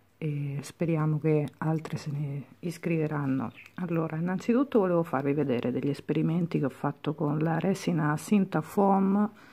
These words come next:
eh, io la chiamo trasparentissima, però si chiama Invisible, che ho comprato dal sito Le Bimbi.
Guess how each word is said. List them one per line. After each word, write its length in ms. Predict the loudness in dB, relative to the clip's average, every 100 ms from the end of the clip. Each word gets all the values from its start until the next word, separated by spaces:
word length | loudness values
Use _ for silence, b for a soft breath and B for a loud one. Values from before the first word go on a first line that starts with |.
| B B B B -10
eh, 60 | -6 -2 -2 -4 -6 B B B B B
io 160 | 0
la 80 | 2
chiamo 240 | 2 4 2
trasparentissima, 1080 | 0 -2 -2 0 0 4 4 2 -2 0 2
però 200 | 2 0
si 120 | -2
chiama 260 | 0 0 2
Invisible, 840 | 4 4 6 4 4 2 2 2 0
che 180 | 0
ho 80 | 0
comprato 540 | 4 4 6 4 6 4
dal 180 | 2
sito 340 | 0 2 4 4
Le 240 | 4 4
Bimbi. 500 | 4 4 4 2 0